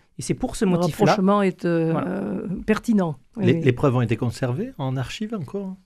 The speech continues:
Speaker 1: Oui, oui, on en a
Speaker 3: Oui.
Speaker 1: une partie aux
Speaker 3: D'accord.
Speaker 1: archives, aux archives, euh, départementales. Il y a une cote avec, avec son procès.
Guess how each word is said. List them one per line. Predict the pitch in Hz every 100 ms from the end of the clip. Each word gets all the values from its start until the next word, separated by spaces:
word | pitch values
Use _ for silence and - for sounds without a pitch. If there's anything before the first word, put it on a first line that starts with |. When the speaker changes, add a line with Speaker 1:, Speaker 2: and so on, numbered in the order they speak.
| -
Speaker 1:
Oui, | 277
oui, | 330 359
on |
en | 165
a |
Speaker 3:
Oui. | 165
Speaker 1:
une | 165
partie | 151 - 277
aux |
Speaker 3:
D'accord. | 175
Speaker 1:
archives, | 170 208 175
aux | 143 143
archives, | - 202 151
euh, | 135 131
départementales. | 127 185 185 165 120 175 285
Il | 160
y | 135
a | 127 120
une | 127 135
cote | 135 233 151
avec, | 123 123
avec | 131 -
son | 135
procès. | - 143 -